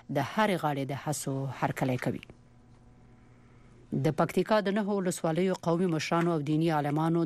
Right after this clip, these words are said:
د ورغون په ولسوالۍ کې په یوه غونډه کې د افغانستان د حکومت نه وغوښتل چې په افغانستان کې د سولې د ټینګښت لپاره قوي اقدامات وکړي. په کابل کې په ځانمرګي برید کې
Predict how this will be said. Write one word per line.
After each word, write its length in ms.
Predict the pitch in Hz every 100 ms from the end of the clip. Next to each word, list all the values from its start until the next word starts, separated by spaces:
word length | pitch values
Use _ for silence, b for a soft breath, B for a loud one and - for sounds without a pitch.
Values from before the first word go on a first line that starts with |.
| 151
د 100 | 147
ورغون 260 | 143 190 180
په 80 | 147
ولسوالۍ 480 | 147 - 147 143 156
کې 80 | 165 160
په 100 | 143
یوه 180 | 143 135
غونډه 180 | 156 165 165
کې 100 | 165 151
د 20 | 160 B B - 156
افغانستان 580 | - 143 143 - 147 139
د 80 | 139
حکومت 340 | 147 - 147 -
نه 80 | 143
وغوښتل 400 | 185 180 190 185
چې 80 | 175 147
په 80 |
افغانستان 500 | - 139 143 156 143
کې 120 | - 139 B B - 156
د 100 | -
سولې 280 | 185 185 190 165
د 120 | -
ټینګښت 300 | 170 190 - 147
لپاره 240 | - 139 135 B B - -
قوي 240 | 151 196 - - - - 151
اقدامات 380 | 147 131 127 -
وکړي. 140 | - - - - - - - - - - - B B B -
په 140 | 156 180
کابل 220 | 175 214
کې 200 | 214 214
په 120 | 190
ځانمرګي 480 | 170 160 160 143 185
برید 180 | 165 196
کې 80 | -